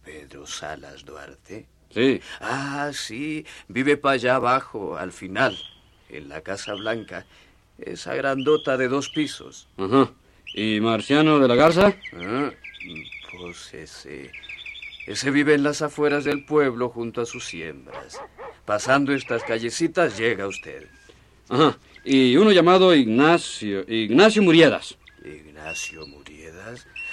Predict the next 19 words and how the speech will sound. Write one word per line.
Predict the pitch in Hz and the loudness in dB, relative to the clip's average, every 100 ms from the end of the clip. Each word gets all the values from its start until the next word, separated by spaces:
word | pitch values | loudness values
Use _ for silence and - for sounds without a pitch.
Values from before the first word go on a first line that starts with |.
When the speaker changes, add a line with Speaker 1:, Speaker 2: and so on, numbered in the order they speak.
| - | -6
Speaker 1:
Ah, | 196 214 226 233 220 185 143 | 0 0 2 2 4 4 2
don | 123 127 | 0 -4
Nachito, | 101 90 - 87 104 135 127 113 | -6 -10 -10 -6 -2 0 0 -2
el | 110 | -2
gachupín. | 104 123 107 - 127 151 131 - - _ 80 - | -4 -6 -8 -8 -6 -6 -6 -10 -20 _ -12 -8
Aquí | 127 190 104 101 | -6 -6 -8 -12
nomás, | 107 110 107 123 139 - | -10 -6 -4 -4 -4 -8
frente | - 95 98 | -12 -12 -8
a | 101 | -6
la | 98 | -6
comandancia. | 101 104 101 90 107 107 - 69 95 - _ - | -6 -6 -6 -6 -6 -8 -10 -14 -16 -18 _ -16
La | 98 98 | -8 -8
casa | 110 139 139 123 | 0 0 0 -4
del | 123 | -4
Portón | - 120 135 131 | -6 -6 -4 -4
Café | 123 131 143 175 139 | -2 -4 -2 0 0
es | 110 | 0
la | 113 | -2
suya. | - 80 71 73 - | -4 -10 -14 -16 -18